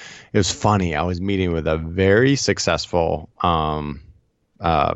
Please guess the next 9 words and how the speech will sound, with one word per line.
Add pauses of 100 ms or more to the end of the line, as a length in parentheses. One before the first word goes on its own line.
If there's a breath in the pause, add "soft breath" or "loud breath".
executive (240)
last
night, (640 loud breath)
and,
uh,
we
were
talking
about